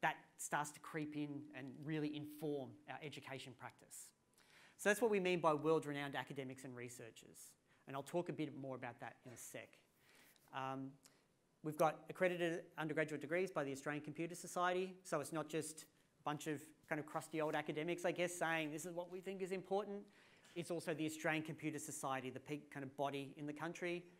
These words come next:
that tries to inform what they see as the important aspects of, um, a, a I T professional, informs our education, uh, programs as well. Teaching innovation is vitally important, not just for the,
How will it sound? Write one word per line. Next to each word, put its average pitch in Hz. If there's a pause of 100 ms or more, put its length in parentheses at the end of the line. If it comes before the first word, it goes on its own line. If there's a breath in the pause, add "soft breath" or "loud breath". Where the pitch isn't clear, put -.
(580 loud breath)
that 127
tries 143
to 147
inform 143 (300 loud breath)
what 139 (180)
they 151
see 156
as 139
the 143
important 135
aspects - (200)
of, 123 (140)
um, 120
a, 139 (180)
a 135
I 131
T 139
professional, 202 (320 loud breath)
informs 156
our 143
education, 127 (200)
uh, 123
programs 117
as 113
well. 110 (2250 soft breath)
Teaching 214
innovation 180
is 151
vitally 156
important, 151 (120)
not 147
just -
for 147
the, 139